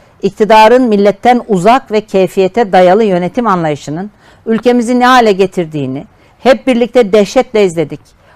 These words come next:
Partili Cumhurbaşkanlığı sisteminde geçen her gün iktidarın sorumsuzluğunu dizginleyecek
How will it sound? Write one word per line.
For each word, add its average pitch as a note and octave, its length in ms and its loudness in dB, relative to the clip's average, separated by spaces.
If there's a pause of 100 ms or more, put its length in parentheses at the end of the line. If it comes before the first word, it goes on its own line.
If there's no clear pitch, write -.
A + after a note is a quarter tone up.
(160)
Partili B3+ 460 0
Cumhurbaşkanlığı A#3 1000 0
sisteminde G#3+ 640 -2
geçen G3+ 500 -2
her G#3 260 2
gün F#3+ 300 -6 (340)
iktidarın G3+ 600 0
sorumsuzluğunu F#3+ 960 -2
dizginleyecek F3+ 840 -2